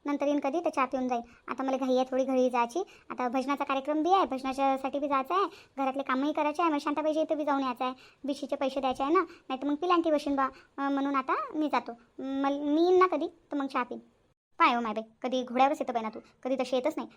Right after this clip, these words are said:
कधी येत जाईन अशी बसाले, का तर घाईघाईच येतं, कधी काही काम असतं तेव्हाच येतं, तशी येत नाही. नाही ना पंचफुलाबाई, लय कामं असतात बाई ना घरी, लयच काम आहे. हाय ना सून, ते नाही करत का? तुलाच करायला लावते का कामं?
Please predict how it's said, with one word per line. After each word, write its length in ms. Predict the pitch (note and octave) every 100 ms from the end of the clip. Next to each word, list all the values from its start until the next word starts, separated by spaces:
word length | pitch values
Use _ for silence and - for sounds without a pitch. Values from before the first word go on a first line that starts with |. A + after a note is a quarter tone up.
| _
कधी 120 | C#4
येत 80 | D#4
जाईन 180 | D4 D#4
अशी 160 | D4 C#4
बसाले, 380 | B3+ A#3+ B3
का 260 | B3+ - C4
तर 240 | C4+ C4
घाईघाईच 340 | B3 B3 C4+ C#4
येतं, 200 | C#4+ G4
कधी 160 | C4
काही 140 | A#3+ C4
काम 160 | C4+
असतं 120 | C4+ D4
तेव्हाच 300 | G#4 G#4+ D4+
येतं, 160 | D4
तशी 120 | C#4
येत 120 | D#4+ F4
नाही. 160 | E4+ - _ _ _ _ _
नाही 160 | D#4+ C#4+
ना 80 |
पंचफुलाबाई, 720 | C#4+ C#4 C4+ C#4 C4 B3 B3+ C4
लय 100 | D4
कामं 260 | D#4 B3+
असतात 160 | B3+ C4
बाई 140 | A#3+
ना 100 | A#3+
घरी, 280 | A#3 B3+ C4
लयच 160 | C4+ C#4+
काम 160 | C4+
आहे. 80 | A#3+ A#3 - _ _ _ _ _ _ E4+
हाय 100 | F#4+
ना 180 | G#4
सून, 340 | G#4 G#4 G#4 A4 A4+ _ -
ते 80 |
नाही 120 | F4+ G4+
करत 120 | G4+
का? 160 | A4
तुलाच 200 | G#4+ E4
करायला 160 | - F#4
लावते 160 | F#4+ G4+
का 80 |
कामं? 240 | G#4 G#4